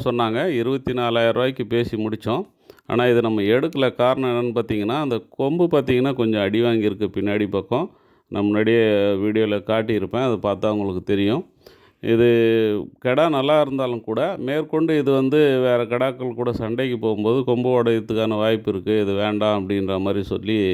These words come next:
விட்டுட்டாங்க. ஆனா, கெடா பார்க்கும்போது நல்லா இருக்கு. ఫ్రెండ్స్, మనం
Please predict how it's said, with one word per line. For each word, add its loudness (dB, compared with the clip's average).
விட்டுட்டாங்க. -2
ஆனா, -4
கெடா 0
பார்க்கும்போது 0
நல்லா 0
இருக்கு. -4
ఫ్రెండ్స్, 2
మనం 4